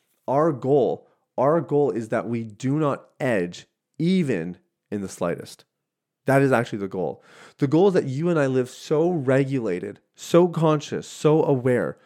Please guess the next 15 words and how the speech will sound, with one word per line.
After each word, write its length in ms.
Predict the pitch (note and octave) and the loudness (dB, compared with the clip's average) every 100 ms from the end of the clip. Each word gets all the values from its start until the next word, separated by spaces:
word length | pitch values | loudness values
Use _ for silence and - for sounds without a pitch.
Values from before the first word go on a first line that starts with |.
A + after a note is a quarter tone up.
| _ _ _ | _ _ _
so 380 | - - E3+ F3 | -6 2 2 0
healed 500 | - F3 E3 D#3+ - | -4 0 2 2 0
and 200 | A2 G#2 | -6 -6
healthy 540 | C3 C3 C3+ D3 C3+ | -4 -4 -2 0 0
and 180 | A2 G2 | -2 -6
firm 500 | - C3+ C#3 E3 D#3 | -4 -2 0 0 -2
in 160 | A#2+ | 0
our 120 | G#2 G2+ | 2 2
identity 640 | G#2 A#2+ A#2 C3 D3 D#3+ _ _ _ _ _ _ _ _ _ _ _ _ _ _ _ _ _ - _ _ - | 2 2 2 2 0 -2 _ _ _ _ _ _ _ _ _ _ _ _ _ _ _ _ _ -20 _ _ -6
that 340 | B2+ - - | -2 -2 -2
when 400 | C3 A2+ D3+ G3 | -8 -2 0 0
we 180 | G3+ E3+ | -2 0
edge, 340 | C#3 D#3+ G3 D#3+ | 2 4 2 0
it 120 | B2 | -6
feels 600 | A2+ - D#3 C#3+ G#2 G2+ | -6 -4 2 2 2 -4